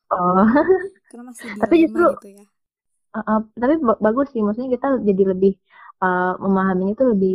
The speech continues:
Speaker 1: lebih luas kan.
Speaker 2: Iya,
Speaker 1: Pio tuh
Speaker 2: benar.
Speaker 1: kayak gimana, klinisnya tuh kayak gimana.
Speaker 2: Mm-mm.
Speaker 1: Tapi selain pio dan klinis tuh sebenarnya masih ada lagi nggak sih
Speaker 2: Oh
Speaker 1: ininya?
Speaker 2: iya, banyak dong tentunya.
Speaker 1: Concernnya,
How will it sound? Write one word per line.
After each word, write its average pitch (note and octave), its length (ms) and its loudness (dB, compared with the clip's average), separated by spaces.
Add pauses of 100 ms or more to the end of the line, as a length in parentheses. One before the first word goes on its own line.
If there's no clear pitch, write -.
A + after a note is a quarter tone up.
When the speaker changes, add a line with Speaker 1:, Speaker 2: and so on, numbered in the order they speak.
(160)
Speaker 1:
lebih F3+ 240 -2
luas F3+ 240 0 (100)
kan. E3 140 -14 (420)
Speaker 2:
Iya, G3 120 -8
Speaker 1:
Pio F#3+ 160 6 (100)
tuh A3+ 60 2
Speaker 2:
benar. F#3 60 -6
Speaker 1:
kayak F#3 180 2
gimana, F3 280 -4 (140)
klinisnya F#3 380 0
tuh G3+ 100 0
kayak G3 220 2
gimana. F3 300 -2 (200)
Speaker 2:
Mm-mm. G#3 200 -20 (220)
Speaker 1:
Tapi G#3 240 -2
selain A3 300 0
pio G#3 220 2 (100)
dan F#3+ 180 0
klinis G3+ 260 0
tuh E4+ 100 -10
sebenarnya D#4+ 280 -6
masih A#3 180 -2
ada F#3+ 160 0
lagi F#3+ 200 -4
nggak F#3+ 240 -2
sih G#3+ 100 2 (200)
Speaker 2:
Oh F3+ 100 0
Speaker 1:
ininya? F#3+ 100 2
Speaker 2:
iya, F#3 120 -6 (120)
banyak G#3 260 -14 (120)
dong F#3 300 -20 (100)
tentunya. F#3+ 380 -16
Speaker 1:
Concernnya, F#3+ 580 -2